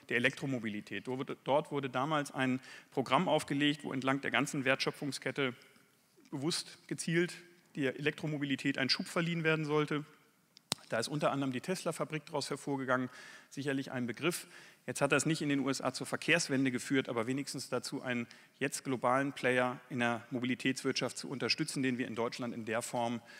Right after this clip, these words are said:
ähm, würde ich mal sagen, soweit noch nicht haben. Und das auch, weil wir mit Themen wie der Abwrackprämie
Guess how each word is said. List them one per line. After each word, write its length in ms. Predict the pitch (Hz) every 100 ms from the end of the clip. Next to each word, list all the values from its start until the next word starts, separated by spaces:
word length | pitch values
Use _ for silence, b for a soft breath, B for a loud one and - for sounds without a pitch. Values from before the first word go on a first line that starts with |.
| B B
ähm, 380 | - 113 113 113 - _ _
würde 160 | 127 127
ich 60 | 139
mal 120 | 117
sagen, 260 | 113 113
soweit 320 | 113 113 110 131
noch 140 | 110
nicht 260 | 117 107 113
haben. 300 | 104 107 - B B B
Und 140 | 123 120
das 180 | 120
auch, 280 | - 131 151
weil 160 | 123 120
wir 80 | 120
mit 280 | 120 - -
Themen 220 | - 131 135
wie 60 |
der 100 | 120
Abwrackprämie 720 | - - 120 - 127 123 120